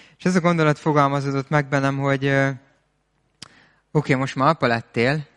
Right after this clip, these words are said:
ö, lehet, hogy ideje lenne jobban megérteni, hogy mit jelent apának lenni, és hogy, ö, jobban megérteni azt, hogy az Isten hogyan az édesatyád.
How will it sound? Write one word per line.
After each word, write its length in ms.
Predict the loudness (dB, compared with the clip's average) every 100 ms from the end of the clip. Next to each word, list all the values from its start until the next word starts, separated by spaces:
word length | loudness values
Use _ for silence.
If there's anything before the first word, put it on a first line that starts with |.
| _ _ _ _ _ _ _ -6
ö, 360 | -2 0 -2 -4 -14 _ _ _ _ _ _
lehet, 240 | 2 2 2
hogy 120 | -6
ideje 260 | 0 0 2
lenne 220 | 0 -2
jobban 380 | -2 -2 -2 0
megérteni, 600 | -4 -4 -6 -8 -10 -8
hogy 160 | -8
mit 180 | -8 -8
jelent 340 | -6 -6 -8 -12
apának 480 | -10 -10 -8 -10
lenni, 360 | -10 -10 -10 -14 -18 _ _
és 280 | -8 -8 -6
hogy, 260 | -6 -4
ö, 380 | -4 -4 -2 -4 -8 -4
jobban 400 | -2 0 0 0
megérteni 520 | 0 0 -4 -6 -8
azt, 160 | -8
hogy 80 | -8
az 60 | -8
Isten 480 | -8 -6 -8 -8 -12 -20 _ _
hogyan 400 | _ -6 -6 -6
az 120 | -6
édesatyád. 720 | -6 -6 -8 -14 -14 -14 -16